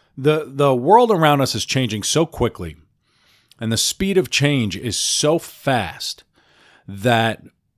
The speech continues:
when we don't ask for help, we're really setting ourselves up for failure because we cannot do everything by ourselves. And when we say we can't do everything by ourselves, we know this kind of,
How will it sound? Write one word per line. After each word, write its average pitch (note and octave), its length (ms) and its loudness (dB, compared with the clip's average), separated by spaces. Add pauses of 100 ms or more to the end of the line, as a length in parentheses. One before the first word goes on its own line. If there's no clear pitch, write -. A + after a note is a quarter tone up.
(440)
when C3+ 280 2
we B2+ 120 0
don't D#3 400 2
ask C#3+ 260 -2
for C3+ 160 -2
help, D3+ 300 0
we're C3 200 2
really D3 280 0
setting B2+ 300 -2
ourselves G2+ 320 -4
up F#2 140 -6
for - 140 -12
failure D#2 320 -10
because A#2+ 240 -2
we D3 80 -2
cannot E3 400 2
do A#2+ 120 4
everything G#2 280 -2
by F#2 160 -4
ourselves. E2 560 -10 (400)
And C3 100 -2
when C#3+ 100 4
we D#3 100 2
say B3+ 180 4
we G#3 120 0
can't D3+ 200 0
do B2 100 4
everything G#2 380 -2
by F#2+ 200 -4
ourselves, G2 500 -2
we A#2 100 -4
know G2 240 -4
this F2 260 -8
kind F#2 280 -8
of, E2 280 -14